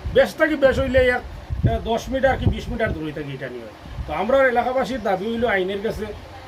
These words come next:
যে, যে কোনো মুহূর্তে আমরা সহযোগিতা করবো পুলিশ প্রশাসনের। শান্তি চাই, সব মানুষের শান্তি চাই। অশান্তির মাধ্যমে বেটায় কান্দে,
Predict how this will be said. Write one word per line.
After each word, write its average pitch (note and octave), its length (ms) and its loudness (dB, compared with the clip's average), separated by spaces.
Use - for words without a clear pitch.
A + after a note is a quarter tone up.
যে, A3+ 260 0
যে G#3 160 4
কোনো C#4 260 6
মুহূর্তে C#4 340 4
আমরা G#3+ 300 4
সহযোগিতা G3+ 460 -2
করবো F#3 420 0
পুলিশ E3 240 -6
প্রশাসনের। F3 460 -2
শান্তি F#3+ 340 -2
চাই, G#3+ 240 2
সব G#3+ 140 -2
মানুষের G3+ 300 -4
শান্তি F3 300 -4
চাই। F3 140 -2
অশান্তির G3 440 -4
মাধ্যমে G3 380 -2
বেটায় E3+ 320 0
কান্দে, F#3+ 400 -4